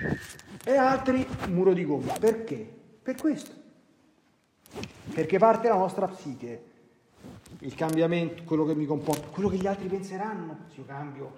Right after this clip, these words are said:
io, te immagini, che vergogna, no? Tutte queste cose sono quelle che ci condizionano in continuazione.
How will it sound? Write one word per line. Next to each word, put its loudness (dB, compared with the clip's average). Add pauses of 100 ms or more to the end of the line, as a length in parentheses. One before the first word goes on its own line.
(120)
io, -8
te -4
immagini, -6 (520)
che -8
vergogna, 2
no? -2 (420)
Tutte 2
queste 4
cose -4
sono -8
quelle -2
che -2
ci -10
condizionano -4
in -6
continuazione. -12